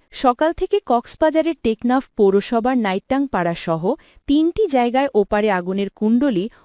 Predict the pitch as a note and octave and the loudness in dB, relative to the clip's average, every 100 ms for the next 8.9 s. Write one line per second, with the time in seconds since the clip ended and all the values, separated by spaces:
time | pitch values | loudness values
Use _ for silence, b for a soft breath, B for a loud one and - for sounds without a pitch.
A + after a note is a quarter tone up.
0 | - C#4+ G3+ C4+ E4 E4+ B3 - G3+ G3 | -4 -4 0 2 4 4 0 -2 -2 -2
1 | - - F#3+ A#3 b - - A#3+ A#3 A#3 | -4 -4 -4 -4 b -10 -2 2 2 0
2 | D#4 F4 G3+ - F#3 E3 C#3+ B2 _ B | -2 -2 -2 -4 -6 -6 -6 -8 _ B
3 | B B B - C4 - G#4+ A4+ A4 A4 | B B B 0 2 2 0 0 2 2
4 | D#4+ C4 C#4 D4+ C#4+ A3 A3 A#3+ A#3+ - | 2 2 2 2 2 0 0 0 0 -2
5 | C4 F#3 - C4+ C4 D#3 F3+ b - - | -2 -2 0 0 0 -4 -6 b -8 0
6 | B3+ B3 B3+ F4 F4+ A#3+ A3+ A3+ - F#3+ | 2 2 2 0 0 0 -2 -2 0 0
7 | A3 D4 G#3+ G3 G#3 B3 A#3 G3+ F#3+ G#3 | 2 0 0 0 0 -2 0 -2 -2 -4
8 | F#3+ G3+ - G#3+ C4+ C#4+ G#3 E3+ E3+ | -4 -4 -6 -4 -2 -2 -2 -2 -4